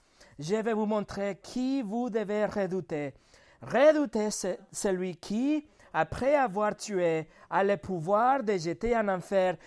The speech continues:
Oui, je vous le dis, celui que vous devrez redouter. » Et on a parlé de superlatifs la dernière fois.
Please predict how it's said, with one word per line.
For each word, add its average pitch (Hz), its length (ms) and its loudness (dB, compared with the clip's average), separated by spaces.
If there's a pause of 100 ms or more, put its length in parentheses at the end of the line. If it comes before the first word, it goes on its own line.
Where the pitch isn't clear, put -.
(160)
Oui, 277 440 2 (200)
je 196 260 0
vous 269 220 -2
le 247 180 4
dis, 190 380 -4 (180)
celui 185 480 -4
que 196 120 -6
vous 170 180 -4
devrez 151 480 -6 (260)
redouter. » 135 560 -8 (1600)
Et 170 60 0
on 160 60 2
a 165 100 2
parlé 170 300 2
de 170 100 2
superlatifs 156 600 -4
la 170 120 -2
dernière 160 300 -4
fois. 208 320 0